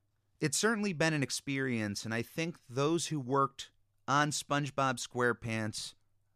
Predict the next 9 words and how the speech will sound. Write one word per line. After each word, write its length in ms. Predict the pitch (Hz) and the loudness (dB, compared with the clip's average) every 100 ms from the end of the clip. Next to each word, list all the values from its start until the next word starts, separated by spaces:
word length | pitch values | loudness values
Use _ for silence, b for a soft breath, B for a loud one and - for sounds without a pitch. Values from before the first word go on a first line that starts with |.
| _ _ 113 | _ _ -2
during 420 | 127 143 147 143 | 2 4 2 0
season 500 | - 156 147 127 127 | -4 -4 -4 -4 -6
four 580 | - 127 113 101 98 - _ _ _ _ _ _ - | -2 2 4 4 2 -2 _ _ _ _ _ _ -10
really 560 | 151 170 190 214 208 190 | -4 -2 2 4 4 2
do 180 | 156 170 | 2 2
not 220 | 147 127 | 2 2
get 160 | 123 | 2
enough 240 | 120 110 - | 4 2 0
credit 440 | - 107 90 82 | -2 0 0 -4